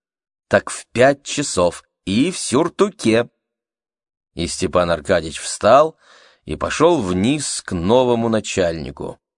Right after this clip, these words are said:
Инстинкт не обманул Степана Аркадьича. Новый страшный начальник оказался весьма обходительный человек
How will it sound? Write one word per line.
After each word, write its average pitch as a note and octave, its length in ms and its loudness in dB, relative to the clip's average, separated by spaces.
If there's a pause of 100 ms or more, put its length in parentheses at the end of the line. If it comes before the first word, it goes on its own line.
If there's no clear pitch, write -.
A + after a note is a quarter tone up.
(580)
Инстинкт - 1080 -4
не G#2 180 0
обманул B2 560 4
Степана F2+ 480 0
Аркадьича. D#2 640 -4 (640)
Новый C3+ 580 4
страшный A#2 840 2
начальник C#3 1040 0 (360)
оказался B2+ 840 2
весьма D3+ 480 0
обходительный G#2+ 1160 -2
человек D#2+ 640 -4